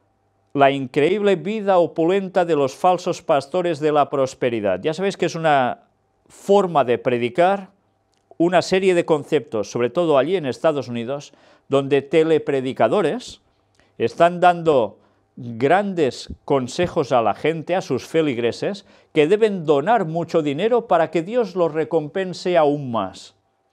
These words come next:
Y entonces van a vivir como reyes.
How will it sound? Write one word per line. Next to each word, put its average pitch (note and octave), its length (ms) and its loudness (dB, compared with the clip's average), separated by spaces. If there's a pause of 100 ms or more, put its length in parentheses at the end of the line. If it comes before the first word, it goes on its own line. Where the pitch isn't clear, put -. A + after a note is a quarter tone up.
(540)
Y B2+ 100 0
entonces F3 580 -2
van E3+ 160 2
a F#3+ 80 0
vivir G3 280 -4
como F#3 240 -2
reyes. A#2 680 -4